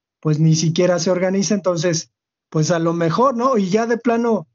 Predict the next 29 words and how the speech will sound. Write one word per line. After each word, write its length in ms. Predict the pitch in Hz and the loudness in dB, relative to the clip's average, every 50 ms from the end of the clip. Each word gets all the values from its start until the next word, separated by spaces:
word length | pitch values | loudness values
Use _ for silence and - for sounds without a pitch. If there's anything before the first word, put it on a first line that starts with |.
| _ _ _ _ _ _ | _ _ _ _ _ _
pues, 180 | - 170 156 170 | -2 0 2 2
a 60 | 175 | 2
lo 120 | 170 175 | 0 0
mejor 320 | 175 180 175 - 247 247 240 | 0 -2 0 0 0 0 2
en 140 | 226 220 220 | 2 4 4
uno 140 | 226 226 | 4 4
de 100 | 214 220 | 2 2
estos 260 | 214 208 - 214 175 - | 0 0 -2 -4 -2 -2
partidos 640 | - 175 160 156 - 208 202 202 208 196 180 165 | -2 -2 -2 0 2 2 2 4 2 0 0 0
de, 240 | 160 156 151 160 160 | 0 2 0 0 -2
de, 600 | 151 143 156 151 151 151 151 151 151 151 151 143 - _ _ _ _ _ _ _ _ _ _ _ _ | -2 0 0 2 2 2 2 2 2 0 -2 -4 -6 _ _ _ _ _ _ _ _ _ _ _ _
de 140 | 156 156 156 | -2 0 0
veteranos 960 | 156 170 165 165 180 175 170 180 180 208 254 269 262 233 220 - - - 180 | 0 0 0 0 0 0 2 0 0 0 2 2 2 2 0 -2 -4 -6 -2
llegamos 540 | 160 160 165 165 175 190 202 208 202 - 185 | 0 2 2 2 2 2 2 0 0 0 0
a 60 | 170 | 2
verlos 340 | 160 175 180 196 202 190 - | 2 2 2 2 0 0 0
jugar 360 | - 170 160 180 185 196 254 - | -2 0 0 2 0 0 -2 -2
en 200 | 202 185 185 196 | 0 2 4 4
un 180 | 208 226 233 | 4 4 4
mismo 340 | 226 226 220 208 202 202 190 | 4 4 4 4 4 2 2
equipo, 400 | 170 160 - 208 214 - 165 151 | 0 0 0 0 0 0 0 0
¿no? 180 | 156 165 190 - | 2 2 0 0
Que, 320 | - 202 180 170 160 160 - _ _ _ _ _ _ _ - | 0 0 0 0 -2 -4 -8 _ _ _ _ _ _ _ -4
que 100 | 196 180 | -4 -2
al 100 | 175 160 | -2 0
final 320 | 196 196 202 214 233 247 | 0 0 0 0 0 -2
es 120 | 240 220 | -2 0
la 160 | 233 233 220 220 | 0 -2 -2 -2
curiosidad 720 | 190 175 165 170 170 160 160 185 180 165 185 190 202 | -2 0 0 2 2 0 0 0 0 0 0 -2 -4